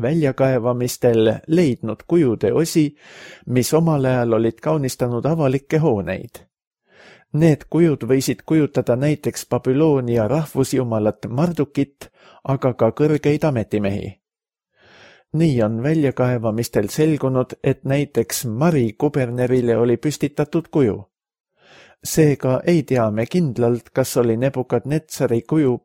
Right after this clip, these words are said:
püstitatud mõne Babyloonia jumala auks või kuninga enda ülendamiseks. Jutt kuldkujust viib igatahes mõtted kujule,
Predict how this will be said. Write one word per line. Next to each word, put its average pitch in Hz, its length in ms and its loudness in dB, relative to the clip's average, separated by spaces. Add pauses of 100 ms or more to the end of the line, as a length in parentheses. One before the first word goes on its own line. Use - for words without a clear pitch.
püstitatud 123 720 -2
mõne 117 240 -2
Babyloonia 123 880 0
jumala 127 480 0 (160)
auks 147 460 -2 (420)
või 131 320 2
kuninga 151 480 -2
enda 113 320 0
ülendamiseks. 98 920 -2 (960)
Jutt 147 420 -2
kuldkujust 143 840 -2
viib 131 220 0
igatahes 123 560 0
mõtted 131 560 -4
kujule, 131 460 2